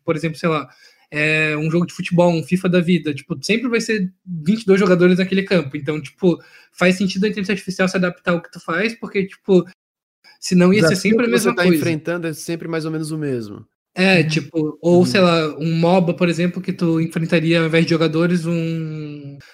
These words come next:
Speaker 1: um time de inte-, de, de, de inteligência artificial. Aí poderia ter um mob-, um modo história, um Battle Royale, assim, que tivesse um modo história, sei lá. Aí, beleza, porque, tipo, o campo de batalha é sempre o mesmo. Mas quando tu tá numa ação e aventura que tu tá avançando,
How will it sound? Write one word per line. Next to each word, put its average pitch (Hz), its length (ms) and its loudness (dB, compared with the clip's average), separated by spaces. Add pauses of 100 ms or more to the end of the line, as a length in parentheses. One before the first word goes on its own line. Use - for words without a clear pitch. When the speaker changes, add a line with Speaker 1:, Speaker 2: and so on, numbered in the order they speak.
(200)
Speaker 1:
um 156 240 -4
time 175 300 0
de 151 100 -8
inte-, 170 260 0
de, 156 680 -6
de, 147 720 -8
de 139 140 -12
inteligência 151 260 -6
artificial. 165 460 -2
Aí 143 120 -2
poderia 151 280 -6
ter 180 80 -2
um 165 60 0
mob-, 165 220 -2
um 160 220 -4
modo 160 180 -2
história, 160 540 0
um 147 120 -6
Battle 151 220 -2
Royale, 156 480 0
assim, 147 360 -10
que - 120 -20
tivesse 143 300 -8
um 156 60 -8
modo 147 120 -10
história, 143 360 -8
sei 151 120 -12
lá. 151 160 -4 (480)
Aí, 156 220 0
beleza, 202 380 6
porque, - 180 -6
tipo, - 160 -14
o - 20 -20
campo 202 220 -2
de 190 60 0
batalha 190 320 0
é - 20 -8
sempre 196 280 -8
o 190 40 0
mesmo. 139 580 -4
Mas 156 400 -4
quando 185 360 0
tu 196 120 -10
tá 190 220 2
numa 185 240 4
ação 180 400 0
e 180 80 4
aventura 180 460 -2
que - 80 -20
tu - 100 -20
tá 170 320 -2
avançando, 165 920 0